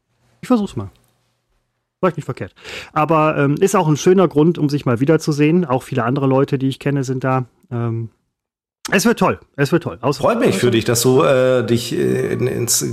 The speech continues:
Speaker 2: Getümmel stürzen kannst, dass, äh, dass du so ein richtig soziales, äh, Leben führst. Also praktisch, du, du lebst meinen Albtraum.
Speaker 1: Ich, ich weiß, Seppo, aber es gibt mir sehr viel
Speaker 2: Kannst du kurz drüber lachen, über meinen Gag? Weil sonst
Speaker 1: Nein.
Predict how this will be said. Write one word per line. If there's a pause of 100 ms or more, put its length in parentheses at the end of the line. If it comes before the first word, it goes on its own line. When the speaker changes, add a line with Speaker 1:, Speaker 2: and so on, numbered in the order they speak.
Speaker 2:
Getümmel
stürzen
kannst, (560)
dass,
äh, (240)
dass
du
so
ein
richtig
soziales,
äh,
Leben
führst.
Also
praktisch,
du,
du
lebst
meinen
Albtraum. (180)
Speaker 1:
Ich,
ich
weiß,
Seppo,
aber
es
gibt
mir
sehr
viel
Speaker 2:
Kannst
du
kurz
drüber
lachen,
über
meinen
Gag?
Weil
sonst
Speaker 1:
Nein.